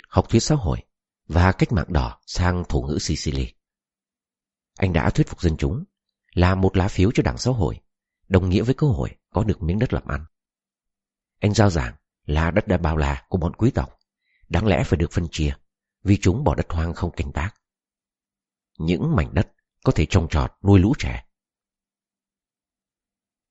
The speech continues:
Anh thuyết phục dân chúng là dưới chính quyền Đảng Xã hội, những ung nhọt của xã hội Sicily sẽ bị xóa sạch. Không ai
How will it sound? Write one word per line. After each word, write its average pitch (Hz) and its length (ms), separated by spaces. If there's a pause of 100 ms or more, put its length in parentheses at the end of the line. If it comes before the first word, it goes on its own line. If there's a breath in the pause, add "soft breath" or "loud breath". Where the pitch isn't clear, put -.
(120)
Anh 92 380
thuyết - 180
phục - 200
dân 82 180
chúng 95 240 (460)
là 85 280
dưới 101 180
chính - 140
quyền 80 180
Đảng 67 120
Xã - 120
hội, 90 300 (640)
những 98 300
ung 143 160
nhọt 82 200 (160)
của 82 120
xã - 120
hội 104 180
Sicily 71 500 (220)
sẽ - 160
bị 98 140
xóa 85 200
sạch. - 260 (1400)
Không 90 240
ai 73 260